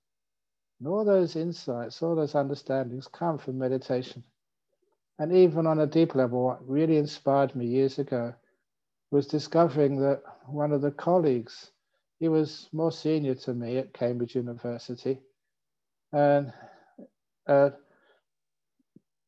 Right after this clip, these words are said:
Josephson, he was the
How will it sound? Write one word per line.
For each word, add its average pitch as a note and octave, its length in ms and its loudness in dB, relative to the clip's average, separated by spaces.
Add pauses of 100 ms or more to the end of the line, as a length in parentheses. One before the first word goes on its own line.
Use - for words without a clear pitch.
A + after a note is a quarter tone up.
(520)
Josephson, C#3+ 800 4 (1080)
he E3+ 140 8
was D#3+ 480 4
the D#3+ 320 6